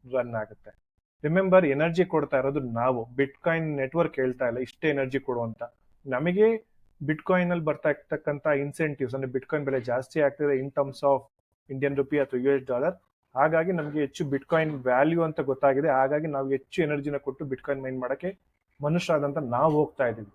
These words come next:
ಆದ್ರೆ Bitcoin, "ಓಕೆ, ನೀ ಇಷ್ಟೇ ಎನರ್ಜಿ ಕೊಡು" ಅಂತ ಹೇಳಿ Bitcoin ಏನು ಕೇಳ್ತಾ ಇಲ್ಲ.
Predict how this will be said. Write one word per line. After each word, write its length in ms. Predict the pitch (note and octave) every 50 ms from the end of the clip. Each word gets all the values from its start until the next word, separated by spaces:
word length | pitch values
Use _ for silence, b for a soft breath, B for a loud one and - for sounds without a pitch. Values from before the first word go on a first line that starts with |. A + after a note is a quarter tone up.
| _ _ _ _ - _ _ _ _ -
ಆದ್ರೆ 200 | B2 C#3 D3+ D#3
Bitcoin, 440 | C3 C3 C#3 C#3 - - F3 D#3+
"ಓಕೆ, 220 | C#3+ C3+ C3 - D#3
ನೀ 80 | C#3
ಇಷ್ಟೇ 260 | B2+ A#2+ - - E3+ E3
ಎನರ್ಜಿ 300 | D3+ D3+ D3 C#3 D3 -
ಕೊಡು" 240 | - D3 C#3 C#3+
ಅಂತ 140 | C#3 C#3 -
ಹೇಳಿ 180 | C#3 C#3+ C#3+ C#3
Bitcoin 400 | B2+ B2+ B2+ - - E3 D3+ D3
ಏನು 140 | C#3+ C#3+ C3
ಕೇಳ್ತಾ 380 | - A#2+ A#2+ B2 A#2+ B2 A#2+
ಇಲ್ಲ. 140 | A2 A2 G#2+